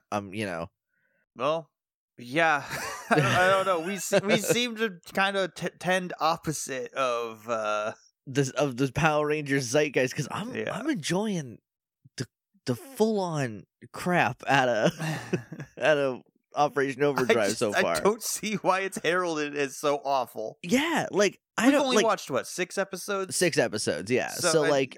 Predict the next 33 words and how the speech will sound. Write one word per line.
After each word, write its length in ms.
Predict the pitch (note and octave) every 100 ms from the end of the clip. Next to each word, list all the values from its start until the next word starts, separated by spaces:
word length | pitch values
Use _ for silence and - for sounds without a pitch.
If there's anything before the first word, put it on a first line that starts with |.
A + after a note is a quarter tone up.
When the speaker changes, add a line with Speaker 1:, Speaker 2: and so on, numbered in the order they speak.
| - E3
Speaker 2:
I 80 | E3
mean, 140 | E3
there's 160 | F3+ -
plenty 260 | - D#3+ B2+
of 60 | G2
time 360 | A2+ G#2+ F#2+
still, 400 | - - F#2 F#2 -
but, 160 | C#3
like, 280 | C#3+ B2 - - -
uh, 80 | D#3
so 220 | A3+ F4
far, 480 | - B3+ F4+ F4 - _ _ _ -
this 200 | D3 D#4
is 160 | F4+ G3+
just 280 | A3+ -
Power 340 | D#3+ G3+ F4 C#4+
Rangers, 340 | B3 A3+ A3+
Speaker 1:
this 80 | A3+
Speaker 2:
baby. 220 | C4+ E4 F#4
Speaker 1:
is 140 | D#4+
just 120 | A#3
regular 420 | F#4 F4 E4+ D4 C#4
ass 300 | C#4+ E4 -
Power 440 | C4+ E4+ A#4 F#4+
Rangers. 200 | D#4 A3+
This 120 | D#4 C#4+
is 80 | A3+
one 320 | D4+ F#4+ F4+
metric 360 | F#4+ D#4 C4
Power 460 | - C#4+ F4+ G#4+ C4
Rangers. 580 | E3+ C3+ C3 G2+ B2+ B2
Speaker 2:
<laughs> 0 |
Speaker 1:
Like, 380 | F3 C3+ -